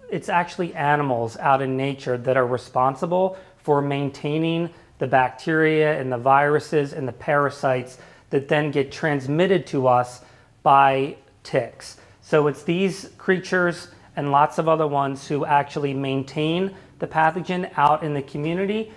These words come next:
and ticks pick it up from them, and then they spread it on to us. So although we're talking about these all as tick-borne diseases, we need to keep in mind that, you know, nature being interconnected the way it is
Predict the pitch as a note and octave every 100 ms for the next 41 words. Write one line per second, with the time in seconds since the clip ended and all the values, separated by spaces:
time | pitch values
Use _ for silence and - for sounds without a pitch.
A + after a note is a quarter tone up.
0 | - - - D#3 C#3 C3+ - F#3+ G3 -
1 | - D#3+ C#3 C#3 C#3+ - C3+ C3 C#3+ D#3+
2 | F#3 - - - - C#3+ C#3+ C#3+ C#3+ D3
3 | - C#3+ C3+ C3+ B2+ B2+ - C3 D3+ F3+
4 | - - - _ D#3 D3 D3+ D#3+ D#3+ D#3
5 | D#3 D3+ D#3+ D3 C#3+ D3+ C3+ C#3 C3+ B2+
6 | - G3 F#3+ D#3+ D3 C3+ B2+ C3+ B2+ B2+
7 | C3 C#3+ C3+ C3+ D3+ - C3+ C3+ C3+ C3
8 | B2+ B2+ - - _ - C3+ C3+ C#3+ C#3
9 | D3+ C#3+ C#3 C#3 D#3+ C#3 C3+ D3+ C#3 C3+
10 | C#3+ C3 B2+ B2+ B2+ B2+ A#2+ A#2